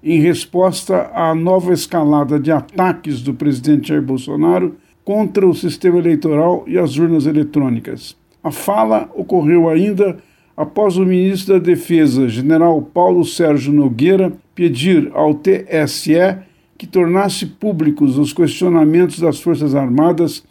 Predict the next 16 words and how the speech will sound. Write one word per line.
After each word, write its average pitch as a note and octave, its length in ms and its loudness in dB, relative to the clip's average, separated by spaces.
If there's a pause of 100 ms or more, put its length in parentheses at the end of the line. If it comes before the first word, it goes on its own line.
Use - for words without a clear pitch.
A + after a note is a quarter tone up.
feitos F#3 640 -2
na E3 160 2
Comissão E3+ 640 0
de D3+ 120 -4
Transparência E3 840 0
Eleitoral D#3 720 0 (160)
criada F3 460 2
pelo E3 220 0
tribunal. D3+ 680 0 (160)
Os C#3 140 -6
militares G3 640 0
entraram F#3+ 520 2
no E3+ 200 2
centro F3+ 520 -2
da D#3 140 0
tensão D#3 680 2